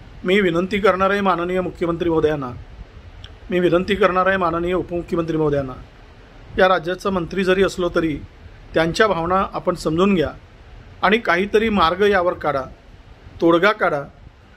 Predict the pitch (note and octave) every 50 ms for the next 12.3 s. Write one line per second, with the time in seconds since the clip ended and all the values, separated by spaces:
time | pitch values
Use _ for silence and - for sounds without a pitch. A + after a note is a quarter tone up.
0 | - - - - - G#3+ G#3+ F#3+ F3+ D#3+ D#3 G#3+ G#3+ G#3+ G#3 - G#3 F#3 D#3+ -
1 | G#3+ A3 G3+ - A#3+ G3 F#3 E3+ D#3+ D#3 D3 C#3 C3 A#2+ - - - - - -
2 | - - - - - - - - - - F3 F3+ F#3 G#3 A#3 A#3 - G#3+ A3 G#3+
3 | A3 A#3 A#3+ G3+ G3 F#3+ F#3+ G3+ G3+ A3+ G#3+ G#3+ A3 F#3+ F3+ F3 F3+ F#3 G3+ G#3
4 | G3+ F3+ - - G3 F#3 F#3 F#3+ F3 D#3+ D#3 D3+ D3 C#3+ B2+ A2 - - - -
5 | - - - - - - - - - - - F#3+ F#3 F3+ A3+ G3 G#3 A3 A3 A3
6 | G#3+ G3+ F3+ F#3 F3+ A3+ G#3 F#3+ F3+ F3+ F3+ F#3 G3+ G3 G3+ G3 - F3 F#3 G3
7 | F#3+ G3 G#3 G3+ G3 F#3 D#3+ - - G#3 G3+ G3+ G#3 G3+ - G3 F3 D#3+ E3 C#3+
8 | C#3+ - - - - - - - - - - - - - - F#3 F#3 G#3+ G#3 -
9 | C4 A#3+ G#3 G3+ G3+ F#3+ F3+ E3 D#3 C#3+ C3+ C#3+ - - - - - - - -
10 | - F3+ F3 G3 G3 E3+ E3+ E3+ - F#3 G#3 G#3 G#3+ G3+ G3+ G#3 G3+ F3 E3+ -
11 | F#3+ G3+ G3+ G3 F3+ E3+ F3+ G3 F#3+ - - F#3 - G3+ G3 G3 G3 F#3+ E3+ F3+
12 | F#3 F3+ E3 C3+ C3